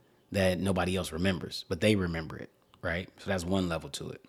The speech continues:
Another level to it is I realize that I hear my mo-, I hear myself say, "My mom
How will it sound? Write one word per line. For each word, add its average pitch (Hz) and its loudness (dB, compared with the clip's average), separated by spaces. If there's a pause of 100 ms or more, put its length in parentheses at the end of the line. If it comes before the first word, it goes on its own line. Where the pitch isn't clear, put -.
(640)
Another 127 6
level 107 4
to 98 4
it 90 0
is 95 0 (720)
I 107 4
realize 101 4
that 90 0 (1120)
I 95 2
hear 101 4
my 98 2
mo-, 95 0
I 101 2
hear 110 6
myself 101 2
say, 90 -2 (440)
"My 95 4
mom 95 6